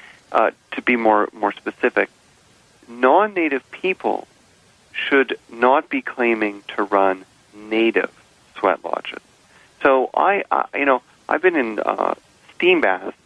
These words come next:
ceremonial, spiritual steam baths, like a sweat lodge, in Africa, in Mexico, in Peru,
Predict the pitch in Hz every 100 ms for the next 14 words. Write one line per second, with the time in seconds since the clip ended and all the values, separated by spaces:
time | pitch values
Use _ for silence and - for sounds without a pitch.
0 | _ - 135 131 135 120 120 120 120 _
1 | _ - - 110 123 - 143 - 107 101
2 | 95 98 _ - 101 98 104 131 156 -
3 | - 85 92 101 117 - _ _ _ _
4 | - 87 95 113 - 127 139 143 - _
5 | _ _ _ _ 90 87 101 - - 139
6 | - 143 - - _ - - - 95 98
7 | 120 143 165